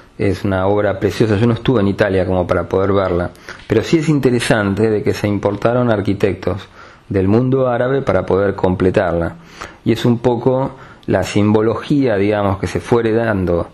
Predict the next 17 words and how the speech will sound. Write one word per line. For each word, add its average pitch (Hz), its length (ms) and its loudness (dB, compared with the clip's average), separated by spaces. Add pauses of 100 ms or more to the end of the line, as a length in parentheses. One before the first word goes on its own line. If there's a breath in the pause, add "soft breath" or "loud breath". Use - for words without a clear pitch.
(140)
desde 95 240 0
los 90 160 -4
pueblos 107 1000 0
indoeuropeos, 95 800 0
desde 92 180 0
la 90 120 -6
zona 117 300 0
del 98 100 0
Asia 98 220 -2
Central, 107 560 0 (420 loud breath)
es 110 160 0
la 104 140 2
misma, 92 360 0
digamos. 87 460 -2
Los, 95 420 0
los 98 200 -2
antiguos, 123 1080 0